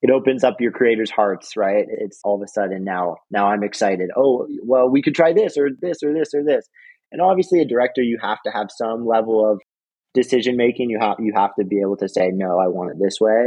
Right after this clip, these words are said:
And, and that's fine. And I'll always respect that if a director, you know, says, "David, I love that idea, but I just think for this, it's,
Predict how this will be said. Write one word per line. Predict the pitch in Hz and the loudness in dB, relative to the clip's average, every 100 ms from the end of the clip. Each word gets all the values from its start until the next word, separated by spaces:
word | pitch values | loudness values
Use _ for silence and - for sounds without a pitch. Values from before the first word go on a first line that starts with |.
| 131 | 0
And, | 98 90 | -2 -8
and | 90 87 90 _ | -12 -14 -14 _
that's | 104 - - | 0 0 0
fine. | 98 101 | -2 0
And | 95 | 0
I'll | 90 | 0
always | 92 101 101 | 2 0 0
respect | 95 - 90 - | -2 -2 -4 -2
that | 110 101 | -2 -2
if | |
a | 95 | -2
director, | 92 90 - 98 95 _ _ _ _ _ _ - | -2 -2 0 0 -2 _ _ _ _ _ _ -4
you | 101 | -4
know, | |
says, | 90 98 | -2 -2
"David, | 92 98 95 | 0 2 2
I | 87 | 2
love | 101 98 | 2 2
that | 101 95 | 2 0
idea, | 101 98 101 | 0 0 -2
but | 95 90 | 0 -2
I | |
just | 95 101 - | -2 -4 -4
think | 104 92 | -6 -2
for | 101 | -2
this, | 92 92 95 | 0 -2 -4
it's, | 87 - | -6 -10